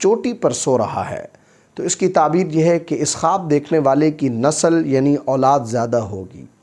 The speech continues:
अगर कुछ शख्स ख्वाब के अंदर किसी बाग को उजड़ते हुए देखता है या बाग को ख़ुद उजाड़ता है तो ये ख्वाब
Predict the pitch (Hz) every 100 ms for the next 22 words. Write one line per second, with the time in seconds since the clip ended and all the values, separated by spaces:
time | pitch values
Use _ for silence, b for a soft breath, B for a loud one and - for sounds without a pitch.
0 | _ _ B B B B B B 196 269
1 | 262 240 254 233 - 208 247 208 214 214
2 | 208 196 190 139 156 190 - 185 160 139
3 | 156 - 202 214 196 135 151 156 214 185
4 | 202 170 120 131 151 160 156 143 190 185
5 | 143 123 117 113 - 98 90 69 - b
6 | b b b b - 151 139 185 247 240
7 | 180 170